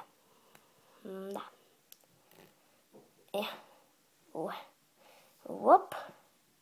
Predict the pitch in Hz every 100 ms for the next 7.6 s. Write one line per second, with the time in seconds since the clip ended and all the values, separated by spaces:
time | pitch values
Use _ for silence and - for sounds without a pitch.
0 | - - - - - - - - - -
1 | 226 208 247 - - - - - - -
2 | - - - - - - - - - -
3 | - - - - - - - - - -
4 | - - - - 208 190 - - - -
5 | - - - - - 220 294 349 339 294
6 | 220 233 262 233 226 226 226 226 - -
7 | - 320 - 254 349 349